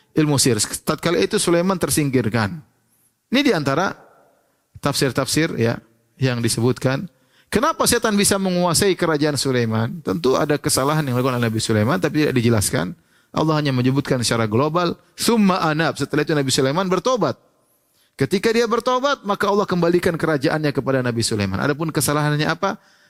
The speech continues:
Tidak disebutkan. Ya, tidak di-, disebutkan. Maka ketika kerajaan Sulaiman dikuasai oleh setan, maka Sulaiman pun berdoa, Qala rabbi ghufirli wa habli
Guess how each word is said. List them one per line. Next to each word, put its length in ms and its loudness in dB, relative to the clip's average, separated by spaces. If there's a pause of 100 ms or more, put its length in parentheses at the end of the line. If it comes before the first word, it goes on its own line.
Tidak 240 2
disebutkan. 640 -2 (320)
Ya, 240 -2 (400)
tidak 240 2
di-, 160 2 (320)
disebutkan. 560 0 (560)
Maka 320 0
ketika 560 0 (480)
kerajaan 480 0
Sulaiman 320 2
dikuasai 400 0
oleh 160 2
setan, 400 0
maka 400 -2
Sulaiman 400 0
pun 160 -2
berdoa, 480 0 (640)
Qala 320 2
rabbi 320 0
ghufirli 960 0
wa 160 0
habli 640 2